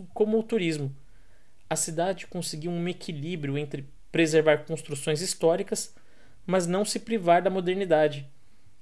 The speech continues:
Existem no local mais de oitenta museus, diversas universidades, uma arquitetura bem diversificada em seus edifícios e uma culinária que é diretamente influenciada por seus vizinhos, França e Holanda.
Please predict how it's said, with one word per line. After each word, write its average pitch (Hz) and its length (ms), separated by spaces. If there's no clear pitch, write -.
Existem 175 440
no 170 100
local 147 380
mais 147 260
de 139 80
oitenta 185 520
museus, 139 680
diversas 160 580
universidades, 156 920
uma 156 180
arquitetura 170 540
bem 143 300
diversificada 170 880
em 151 40
seus 143 260
edifícios 147 640
e 175 80
uma 202 140
culinária 170 640
que - 180
é 156 40
diretamente 196 720
influenciada 175 640
por 190 160
seus 190 220
vizinhos, 170 420
França 165 480
e 190 80
Holanda. 147 420